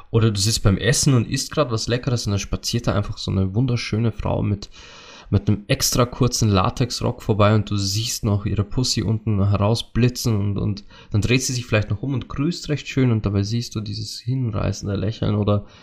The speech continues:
dass sie nur ein Netzleib-, Netzshirt anhat und, und, ah, da blitzen dann die Nippel hervor. Na, es ist einfach, einfach schön, wenn Menschen sexy gekleidet sind oder vielleicht einfach gar nichts anhaben.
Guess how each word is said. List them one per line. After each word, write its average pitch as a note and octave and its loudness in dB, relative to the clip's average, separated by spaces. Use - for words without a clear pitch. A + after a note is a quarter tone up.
dass - 0
sie A#2+ 4
nur A#2 8
ein A2+ 8
Netzleib-, A2+ 4
Netzshirt A2+ 2
anhat B2+ 4
und, G#2 -2
und, G2+ -4
ah, F#2+ 2
da F#2 0
blitzen G2+ -4
dann F#2 0
die F#2+ 0
Nippel A2+ 0
hervor. G#2 -2
Na, A2 -6
es - -6
ist C#3+ 0
einfach, C#3 -2
einfach D3+ -2
schön, A#2+ 6
wenn G2+ 6
Menschen G#2 4
sexy G#2 -2
gekleidet G2+ 2
sind G#2 -4
oder G2+ -2
vielleicht G#2 -6
einfach A#2 -6
gar G2+ -6
nichts G#2 -10
anhaben. - -10